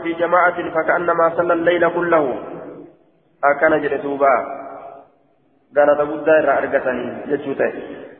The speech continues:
باب ما جاء في فضل المشي إلى الصلاة. باب وان نور في الدرجات إمساك ستي كما صلاة. حدثنا مسدد حدثنا يحيى عن ابن أبي ذئب عن عبد الرحمن بن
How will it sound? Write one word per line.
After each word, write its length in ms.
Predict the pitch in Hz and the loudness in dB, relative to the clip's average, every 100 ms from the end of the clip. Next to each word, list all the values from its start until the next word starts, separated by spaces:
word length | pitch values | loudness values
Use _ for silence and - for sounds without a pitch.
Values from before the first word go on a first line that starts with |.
| _ _ _ _ - | _ _ _ _ 0
باب 220 | 135 156 | 2 4
ما 180 | 170 165 | 4 2
جاء 240 | 160 165 165 | 4 0 0
في 100 | 165 | -4
فضل 280 | 170 170 | -4 -2
المشي 440 | 170 165 170 170 165 | -2 0 0 0 -2
إلى 80 | 165 | -2
الصلاة. 460 | 165 170 170 156 165 160 - - - - - - | 0 4 4 4 -2 -8 -10 -14 -16 -18 -4 2
باب 160 | 147 | 4
وان 240 | 160 175 175 | 6 4 4
نور 220 | 170 170 | -2 -2
في 120 | 170 | -2
الدرجات 560 | 165 170 165 165 175 170 | -2 2 2 4 4 2
إمساك 560 | 165 170 170 170 160 | -2 2 2 2 -4
ستي 160 | 170 170 | -4 -2
كما 220 | 165 165 160 | 2 2 4
صلاة. 320 | 156 165 170 170 170 151 - - - - - - | 4 4 4 4 4 0 -8 -14 -14 -16 -14 -4
حدثنا 460 | 147 170 - 175 | 0 0 2 2
مسدد 480 | 170 175 175 170 165 156 | 2 0 -2 -2 0 0
حدثنا 400 | 165 175 170 165 | 0 0 2 4
يحيى 380 | 175 170 170 135 - - - - - | 4 4 4 4 0 -6 -14 -16 -2
عن 160 | 143 156 | 0 2
ابن 380 | 151 180 180 180 170 | 0 -4 -2 0 2
أبي 200 | 170 170 | 2 -2
ذئب 400 | 165 180 175 165 | -2 -4 0 0
عن 200 | 143 160 | 2 2
عبد 140 | 160 | 0
الرحمن 400 | 170 175 175 170 | 0 2 2 2
بن 140 | 170 | 0